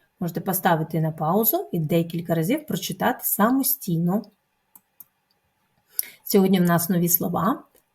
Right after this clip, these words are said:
Big, big, великий.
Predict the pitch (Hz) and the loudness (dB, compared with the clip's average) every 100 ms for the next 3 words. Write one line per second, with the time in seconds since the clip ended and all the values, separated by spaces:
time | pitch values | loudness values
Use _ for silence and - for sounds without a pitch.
0 | _ 175 165 175 160 160 196 311 - _ | _ 2 6 6 6 4 2 2 -4 _
1 | _ _ - 151 190 170 156 160 156 294 | _ _ -4 0 2 4 2 2 4 2
2 | - _ - 156 147 147 170 269 - | 0 _ -4 -2 0 0 0 0 -2